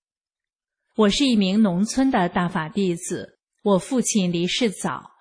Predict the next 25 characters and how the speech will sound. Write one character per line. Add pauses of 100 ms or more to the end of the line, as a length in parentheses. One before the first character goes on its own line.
(160)
母
亲
又
有
病， (400)
从
我
懂
事
起 (100)
就
帮
父
母
照
看
弟
妹。 (520)
等
到
大
点
的
时
候，